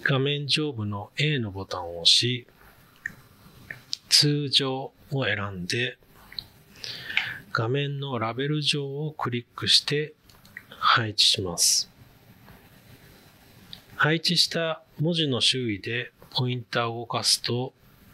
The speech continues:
十字になる部分がありますので、十字のマークになったところで選択し、移動させると、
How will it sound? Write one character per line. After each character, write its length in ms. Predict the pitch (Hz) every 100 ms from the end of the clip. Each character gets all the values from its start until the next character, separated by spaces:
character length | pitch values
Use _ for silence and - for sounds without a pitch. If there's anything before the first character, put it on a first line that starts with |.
| - - - - -
十 240 | 139 147
字 180 | 151 156
に 120 | 156
な 120 | 151
る 120 | 143 110
部 100 | 104
分 260 | 101 101
が 120 | 95
あ 60 | 92
り 100 | 98
ま 160 | 101 -
す 160 | -
の 120 | 92
で、 300 | 92 113 117 - - - - - - _ - - -
十 220 | 135 139
字 160 | 139 143
の 100 | 143
マ 180 | 147
ー 40 | 139
ク 140 | 113
に 60 | 110
な 160 | 113
っ 20 | -
た 140 | -
と 140 | 95 104
こ 140 | 123
ろ 120 | 139
で 160 | 143 156
選 380 | - - 104 98
択 320 | - - -
し、 360 | - 127 135 135 _ - - - - - - - -
移 120 | 117
動 260 | 113 104
さ 160 | 101 117
せ 140 | -
る 160 | 101 95 -
と、 280 | 147 160